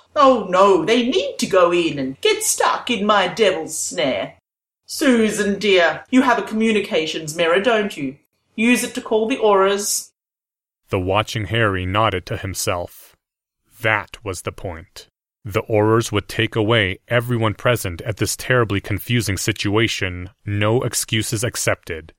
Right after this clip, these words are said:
Speaker 2: and then the door would be unguarded. But was Harry meant to go into the forbidden corridor himself? Or watch to see who finally came once all the others were gone? A loud fit of hacking and coughing <coughs> caused everyone to look at where the defense professor lay.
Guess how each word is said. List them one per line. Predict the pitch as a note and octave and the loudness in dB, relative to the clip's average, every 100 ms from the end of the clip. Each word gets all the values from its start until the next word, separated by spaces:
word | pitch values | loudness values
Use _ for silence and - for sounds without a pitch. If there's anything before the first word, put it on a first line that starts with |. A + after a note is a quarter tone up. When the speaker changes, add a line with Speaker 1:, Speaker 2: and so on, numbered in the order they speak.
| _ _ - | _ _ -4
Speaker 2:
and | G#2 F2+ | -4 0
then | A2 A#2 F#2+ | 0 0 0
the | E2+ | -4
door | F2+ A2 A#2 | -2 2 2
would | F#2+ F2 | 2 0
be | G2 | -2
unguarded. | G2+ G#2 F2+ G2+ G#2+ F2 E2 E2 - _ _ _ _ _ _ _ | -2 -4 -2 0 0 -2 -8 -12 -20 _ _ _ _ _ _ _
But | G2+ G2+ | -4 -2
was | G2+ - | -2 -4
Harry | - G2+ G#2+ A#2 | -2 0 0 0
meant | F#2+ F#2+ - | 0 -2 -4
to | A2+ | -2
go | A2 | 0
into | A2+ G#2 C3+ | 0 0 0
the | A2+ | -2
forbidden | - G#2+ F2+ G2 G#2+ | -2 -6 -2 -2 -2
corridor | A#2 - G2+ G#2+ A#2 | -4 -2 0 2 0
himself? | A2 G2 - F#2 F2 B2 - - _ _ _ | 0 -4 -4 -6 -4 -6 -8 -20 _ _ _
Or | - B2 | 2 4
watch | G2 G#2+ C#3 F#2 E2+ - - | 4 4 4 2 -4 -8 -6
to | A#2+ | -4
see | - C#3+ | 0 0
who | A#2 | 0
finally | - B2 B2+ A2+ G2+ | 0 0 2 0 0
came | - C3+ G#2 F2+ | 0 0 0 0
once | G2 - | -2 -2
all | B2 A#2 | 0 0
the | A2+ | 0
others | A2+ C3 G2+ F2 | 0 0 0 -2
were | G2 | -6
gone? | F2 A#2 C3+ F2 E2+ F2+ _ _ _ _ _ _ _ _ | -2 0 0 -2 -8 -20 _ _ _ _ _ _ _ _
A | - | -4
loud | G2+ G2+ A2+ - | 0 2 2 0
fit | - A2 F2+ - | -2 -2 -2 -6
of | G#2 | -8
hacking | - A2 A2 A#2+ A#2 | -4 -2 -2 -4 -4
and | A2 G#2 | -4 -2
coughing | - A#2 - - - | 2 2 0 -2 -2
<coughs> | - | 0
caused | G#2 F#2+ - | -2 -2 -2
everyone | A2+ A2+ G#2 G2+ | 0 0 -2 -4
to | G#2 | -2
look | A#2+ G2 - | 0 0 -2
at | F#2+ | -6
where | G2+ G#2 | -2 -2
the | G2 | -2
defense | F#2 - A#2+ - | -4 -2 -2 -4
professor | - - F#2+ - | -6 -4 -4 -4
lay. | F#2+ G#2 G2 F#2+ | -2 0 0 -4